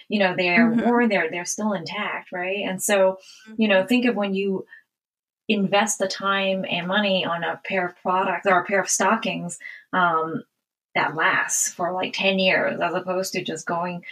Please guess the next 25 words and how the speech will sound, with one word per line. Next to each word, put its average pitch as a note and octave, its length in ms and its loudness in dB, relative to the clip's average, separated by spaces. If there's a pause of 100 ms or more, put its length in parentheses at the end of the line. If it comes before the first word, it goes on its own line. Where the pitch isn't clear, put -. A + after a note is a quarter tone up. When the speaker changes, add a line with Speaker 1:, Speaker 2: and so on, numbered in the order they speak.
(400)
Speaker 1:
um, - 380 -4 (100)
uh, - 200 -4 (260)
to F#3 480 0
wherever F#3 480 2
you E3 180 0
go F3 220 4
to F3+ 200 -2
buy E3+ 260 4
stockings E3 960 -4 (100)
for E3+ 260 -6
use F#3 460 -2 (220)
each G3+ 180 -2
and F#3 140 -2
every E3 180 -6
time F3+ 480 -6
for - 120 -8
ten D#3 300 -8
years, - 260 -4
<laughs> - 20 -8
right? B3 340 4
That's D4 240 2
a G4+ 100 2
lot A3+ 240 4
of F4+ 80 2
stockings. F#3+ 800 -2